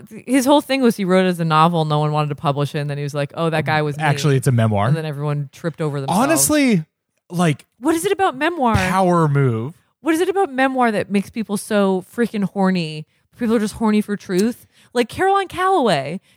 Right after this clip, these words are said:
Speaker 1: not to get, go down to that rabbit
Speaker 2: Sorry, the
Speaker 1: hole.
Speaker 2: A Million Little Pieces movie came out last year. <laughs>
Speaker 1: Oh, okay. So probably wasn't
Speaker 2: Uh,
Speaker 1: make that much of a
Speaker 2: <laughs> Aaron
Speaker 1: splash.
Speaker 2: Taylor Johnson, that guy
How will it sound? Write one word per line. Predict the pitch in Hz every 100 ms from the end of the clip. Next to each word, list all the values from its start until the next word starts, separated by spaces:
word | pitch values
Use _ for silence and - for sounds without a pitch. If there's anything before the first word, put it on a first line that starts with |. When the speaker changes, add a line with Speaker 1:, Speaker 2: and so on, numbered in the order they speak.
| -
Speaker 1:
not | 214
to | 233
get, | 190 - 240 202 170
go | 190 175
down | 175 180
to |
that | 165 185 185
rabbit | 156
Speaker 2:
Sorry, | 165 156 143
the | 151
Speaker 1:
hole. |
Speaker 2:
A | 151
Million | 165 170
Little | 156 139
Pieces | 147 123 123
movie | 120 117
came | 117 110
out | 107 - _
last | 113 104 92 -
year. | - - -
<laughs> |
Speaker 1:
Oh, | 160 151 147 -
okay. | 151 -
So | - 135 131
probably | - 135 131
wasn't | 135 131 131 - -
Speaker 2:
Uh, | 139 120 110
Speaker 1:
make | 104
that | - -
much | -
of |
a | - - -
Speaker 2:
<laughs> |
Aaron | 139 131
Speaker 1:
splash. | 101
Speaker 2:
Taylor | 107 95
Johnson, | 92 95 95 90
that | 95
guy | 104 98